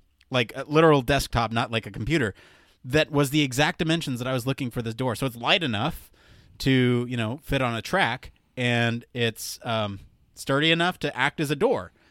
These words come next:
So now I have an ikea desktop <laughs> that's taking place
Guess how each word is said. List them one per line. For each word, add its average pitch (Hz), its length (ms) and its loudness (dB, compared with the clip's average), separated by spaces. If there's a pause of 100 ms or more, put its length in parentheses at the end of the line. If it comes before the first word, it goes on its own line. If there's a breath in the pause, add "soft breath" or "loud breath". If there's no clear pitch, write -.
(160 soft breath)
So 135 360 4
now 165 280 0
I 160 120 0
have 143 320 0
an 131 80 0
ikea 160 420 -6
desktop - 600 -2 (100)
<laughs> - 80 -8
that's 165 380 -2 (320 loud breath)
taking 156 340 0
place 147 340 2